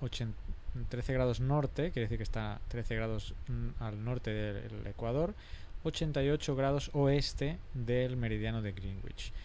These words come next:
Podría sustituir oeste por el signo menos, ya que hacia la izquierda de Greenwich es negativo. Entonces, pero vamos a introducir esta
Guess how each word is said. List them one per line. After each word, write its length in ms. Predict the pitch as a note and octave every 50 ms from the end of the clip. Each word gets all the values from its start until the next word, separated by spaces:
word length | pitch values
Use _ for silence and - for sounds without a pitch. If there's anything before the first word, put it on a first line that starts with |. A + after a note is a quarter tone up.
| - - - - - - -
Podría 420 | - C3 B2 B2 C#3 F3 F#3+ F#3+
sustituir 600 | - - D3+ - - C#3 B2+ D3+ D3+ C#3 A#2+ A2+ - -
oeste 600 | - B2 B2 D3 E3+ - - - - E3 G3 G3+ - - -
por 180 | C3+ C#3 C#3+
el 100 | C#3 A#2+
signo 340 | - - C#3+ C#3+ C#3 B2+ A#2
menos, 760 | A#2 B2 C3+ C3 A#2 G#2 G2 F#2+ - - - - - - - - - - - - - - - -
ya 160 | C3 A2+ A2 G#2+
que 240 | - B2 B2 -
hacia 240 | B2 A#2 G#2 - A#2
la 80 | G#2+ A2
izquierda 560 | G#2 - - - - C3 C3 B2 A2 G#2 G2+
de 120 | G#2 G#2+
Greenwich 600 | - - A2+ B2 B2+ B2 B2+ C3+ C3+ - - - - - - - - - - - - - -
es 160 | - G2+ -
negativo. 480 | A#2 A2 G#2 G#2 G2 - A2 G#2 G#2 - - - - - - - - - - - -
Entonces, 560 | - B2+ A#2 - - B2+ B2+ - - - - - - - - - -
pero 160 | C#3 C#3 C#3
vamos 240 | A#2+ A#2+ A#2+ A#2+ A#2
a 160 | A2+ A2+ A2 - - - -
introducir 560 | C3 A#2 G#2+ - A2+ A2 G#2 - B2+ B2+ -
esta 320 | C3 A#2 - - - F#3